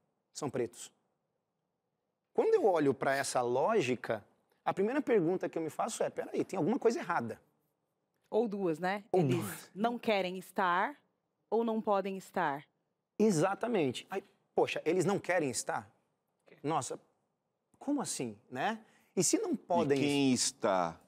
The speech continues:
Speaker 3: não quer o recurso igual, né? Pensando
Speaker 1: Exato.
Speaker 3: na questão
Speaker 2: Sim.
Speaker 3: dos recursos.
Speaker 1: Exatamente. Então, quando eu olho pra esses dados, isso me chama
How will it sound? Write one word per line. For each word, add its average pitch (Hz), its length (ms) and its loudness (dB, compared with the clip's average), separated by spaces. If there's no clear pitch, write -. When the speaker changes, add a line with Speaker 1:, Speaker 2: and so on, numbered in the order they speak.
Speaker 3:
não 104 240 -2
quer 107 220 0
o 95 60 0
recurso 95 600 -4
igual, 98 400 0
né? 101 200 -2
Pensando 214 420 0
Speaker 1:
Exato. - 200 0
Speaker 3:
na - 60 -6
questão - 280 0
Speaker 2:
Sim. 90 80 -2
Speaker 3:
dos 92 120 -4
recursos. - 520 -6
Speaker 1:
Exatamente. 202 800 0
Então, 226 220 2
quando 392 200 2
eu 339 80 0
olho 180 220 4
pra - 140 0
esses 135 240 0
dados, 123 400 0
isso 180 240 2
me 208 140 6
chama 175 560 2